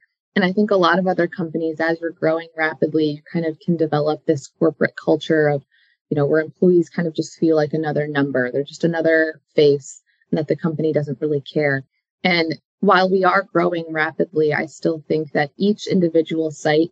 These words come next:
kind of has its own family feel that people really are drawn to and they appreciate, and it makes them want to stay. And so as long as we keep that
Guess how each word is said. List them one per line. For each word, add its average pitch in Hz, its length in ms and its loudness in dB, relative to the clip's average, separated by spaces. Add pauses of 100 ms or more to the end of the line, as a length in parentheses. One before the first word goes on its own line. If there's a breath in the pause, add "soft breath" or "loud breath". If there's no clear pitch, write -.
(260)
kind 269 160 4
of - 80 0
has 220 300 2
its 180 180 0
own 180 440 -2 (200)
family 170 480 -4
feel 147 240 2
that 131 200 -2
people 165 320 -2
really 160 280 2
are 147 140 0
drawn 147 380 -2
to 202 180 2
and 170 120 2
they 147 120 -2
appreciate, 220 720 0 (440)
and 165 220 0
it 139 60 0
makes 160 220 -4
them 151 160 -2
want 131 220 -2
to 147 120 -20
stay. 120 540 -8
And 151 180 -2
so 156 160 2
as 147 140 0
long 170 180 2
as 214 140 2
we 175 100 4
keep - 360 -4
that 151 200 -2